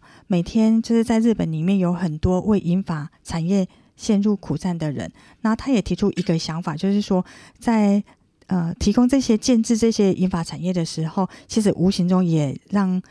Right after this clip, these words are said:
呃，不是只有造福中高龄的人士哦，还是这个族群哦，他同时也创造年轻人的就业机会哦。那我看到这本书的时候，我就想到说，啊，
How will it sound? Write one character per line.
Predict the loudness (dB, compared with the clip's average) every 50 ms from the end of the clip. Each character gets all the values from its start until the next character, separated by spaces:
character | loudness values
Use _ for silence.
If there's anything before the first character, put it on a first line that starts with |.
| _ _ -14 _
呃， | -4 -4 -4 -4 _ _ _ -2
不 | -2
是 | 0 0 0 -2
只 | 0 0
有 | 0 0
造 | 2 0 0 0
福 | -2 -2 -4 -6
中 | -4 -2 -2 -2
高 | 0 0 0 0 0 0
龄 | -2 -4 -4 -6 -8 -10 _ _ _ -6
的 | -2 -2 -2
人 | 0 -2 -2 -2
士 | -4 -4 -4 -2
哦， | -2 -4 -4 -8 -12 _ _
还 | _ -10 -8
是 | -6 -4 -2
这 | -2 -2
个 | -2 -2 -2
族 | -2 -2 -4
群 | -4 -4 -8 -10 -10 -10
哦， | -10 -12 -14 -18 -20 -20 -16 -8
他 | -6 -2
同 | 0 2 2 2
时 | 2 2
也 | 0 0 0
创 | -2 -2 -2 -2 0
造 | 0 0 0 -2 -4 -8 -16 _
年 | -4 -2 -2 0
轻 | 0 -2 -2
人 | -2 -2 -4 -4
的 | -6 -6 -6 -8 -6
就 | -2 0 0 2
业 | 2 0
机 | -2 -4 -6 -8
会 | -8 -6 -6 -6 -6 -6 -8
哦。 | -12 -14 _ _ -20 -14 _
那 | -2 0
我 | 0 0
看 | 0 -2 -2
到 | 0 0 0
这 | 0 0 -2
本 | -2 -4
书 | -8 -6 -4 -4
的 | -4
时 | -4 -4 -4
候， | -2 -2 -2
我 | -2 -4
就 | -4 -6
想 | -6 -6 -8 -6
到 | -4 -4 -4
说， | -2 -2 -4 -4
啊， | -2 -2 -4